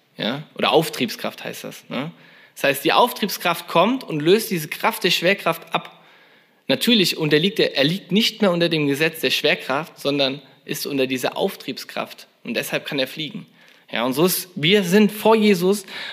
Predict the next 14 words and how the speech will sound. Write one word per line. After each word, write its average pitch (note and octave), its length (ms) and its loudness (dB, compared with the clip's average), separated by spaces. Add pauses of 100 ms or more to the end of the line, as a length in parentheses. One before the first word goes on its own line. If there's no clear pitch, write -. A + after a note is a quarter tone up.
waren C#3+ 160 4
wir D3+ 100 4
unter F3+ 180 6
dem D3+ 200 4
Gesetz D3 360 -2
der D#3+ 120 4
Sünde, D#3 440 0 (840)
ja, C3 380 -2
und D#3 180 2
des D3+ 160 0
Todes, E3 480 2
sagt, - 400 -4
ähm, G#2+ 420 -2 (260)
Paulus. B2+ 500 -2